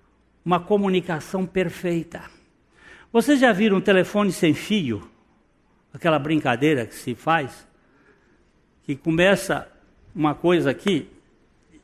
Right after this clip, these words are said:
eu, eu falo no ouvido da Edna, a Edna fala pra cá e começa falando. Quando chega lá, hein? Tá tudo trocado?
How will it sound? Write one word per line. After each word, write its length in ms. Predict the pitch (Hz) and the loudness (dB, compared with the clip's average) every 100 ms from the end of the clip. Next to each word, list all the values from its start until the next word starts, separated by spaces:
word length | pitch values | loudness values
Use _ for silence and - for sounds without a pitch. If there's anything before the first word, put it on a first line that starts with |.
| _ | _
eu, 220 | 156 160 160 | -6 -4 -2
eu 160 | 156 | -2
falo 500 | 156 180 180 175 131 - _ _ _ _ | 0 2 4 2 -2 -8 _ _ _ _
no 120 | 143 147 | 0 2
ouvido 400 | 143 160 160 147 | 2 0 -2 0
da 180 | 147 143 | 0 4
Edna, 380 | 180 151 131 127 | 2 2 0 2
a 40 | |
Edna 340 | 147 160 147 | 2 2 0
fala 560 | 135 147 147 143 131 - _ _ _ _ _ _ _ _ _ _ _ | -2 2 2 2 0 -10 _ _ _ _ _ _ _ _ _ _ _
pra 180 | 156 139 | 0 0
cá 260 | - 151 | 0 -4
e 20 | 156 | -2
começa 480 | 165 156 165 160 | 0 2 2 0
falando. 560 | - 139 135 165 147 113 - _ _ _ _ _ _ - | -4 -2 2 2 0 -6 -12 _ _ _ _ _ _ -2
Quando 240 | 175 170 | 0 0
chega 360 | - 196 160 139 | -2 -2 2 2
lá, 400 | 160 147 - - _ _ _ _ _ _ _ _ _ _ _ _ _ _ _ _ | 2 0 -6 -20 _ _ _ _ _ _ _ _ _ _ _ _ _ _ _ _
hein? 220 | - 269 - - - _ _ _ _ _ _ _ _ _ _ _ | 4 4 2 -6 -20 _ _ _ _ _ _ _ _ _ _ _
Tá 120 | 170 | -4
tudo 340 | 156 294 240 160 | 0 2 2 0
trocado? 560 | - 139 - 214 120 | 0 -2 0 -2 -2